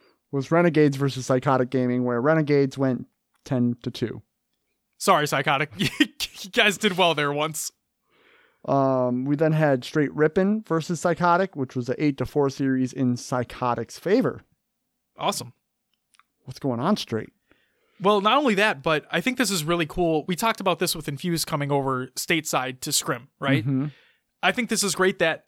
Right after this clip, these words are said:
Speaker 2: these North American teams are giving these other regions' teams a shot. Like, to, to try to take them down in scrims, to just practice with them, so on and so forth. It's, this is what we wanted to see from the get-go, and we're finally seeing this, and hopefully this continues past Worlds, but I'm glad that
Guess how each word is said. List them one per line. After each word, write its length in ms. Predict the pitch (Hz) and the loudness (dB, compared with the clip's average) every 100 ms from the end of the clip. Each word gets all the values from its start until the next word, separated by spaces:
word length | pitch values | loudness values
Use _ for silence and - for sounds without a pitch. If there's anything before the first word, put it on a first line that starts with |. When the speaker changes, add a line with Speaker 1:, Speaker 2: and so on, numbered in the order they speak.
| - | -8
Speaker 2:
these 320 | 175 180 151 | -2 -2 0
North 160 | 185 185 | 0 2
American 320 | 180 175 165 | 0 0 -2
teams 280 | - 180 160 | -6 -2 0
are 80 | |
giving 580 | 156 131 170 180 160 147 - | 0 0 2 2 -2 -6 -8
these 300 | 156 156 - | -4 -4 -4
other 180 | 156 156 | -2 -2
regions' 420 | 143 156 143 143 | 0 -2 -4 -6
teams 300 | - 165 147 | -6 -6 -6
a 40 | 131 | -4
shot. 340 | - 151 - _ _ _ _ _ _ _ _ _ - | 0 -2 -2 _ _ _ _ _ _ _ _ _ -6
Like, 220 | 175 175 | -2 0
to, 160 | 196 143 | -2 -4
to 240 | - 190 | -2 -4
try 200 | - 175 | 0 0
to 80 | 180 | 0
take 240 | 190 185 | -2 -2
them 200 | 175 180 | 0 0
down 280 | 160 151 185 | 2 2 2
in 60 | 175 | 0
scrims, 440 | - 165 190 180 | -2 -2 -2 -2
to 100 | 175 | -4
just 240 | 147 170 - | -4 -6 -4
practice 480 | 151 156 - - | -4 -4 -2 -4
with 160 | - 180 | -4 -6
them, 160 | 175 170 | -4 -4
so 160 | 180 | -4
on 100 | 170 | -4
and 80 | 160 | -4
so 140 | - | -4
forth. 240 | 185 147 139 | -4 -4 -6
It's, 160 | 147 - _ - - _ | -10 -12 _ -20 -20 _
this 240 | 160 214 233 | 0 0 0
is 160 | 196 | -4
what 300 | 156 180 185 - _ - | 0 0 0 -4 _ -10
we 200 | 156 185 | -2 0
wanted 280 | 170 170 156 | 2 0 0
to 60 | |
see 160 | 151 180 | -6 -6
from 160 | 151 151 | -6 -6
the 60 | |
get-go, 460 | 151 180 151 139 143 _ _ _ _ | -2 -2 -2 -4 -4 _ _ _ _
and 140 | 156 160 | -6 -4
we're 80 | |
finally 380 | 151 175 175 165 | 0 0 0 -2
seeing 240 | 151 190 156 | -4 -4 -4
this, 180 | 143 | -4
and 100 | 156 | -6
hopefully 340 | 135 220 220 175 | 0 0 2 -2
this 140 | 156 | -2
continues 400 | - 151 170 151 | -6 -8 -6 -6
past 340 | - 160 139 - | -4 -4 -4 -6
Worlds, 280 | 135 131 - | -10 -10 -6
but 140 | 156 | -4
I'm 140 | 147 | -2
glad 400 | 151 156 156 156 | 0 2 2 0
that 260 | 135 131 127 | -4 -6 -8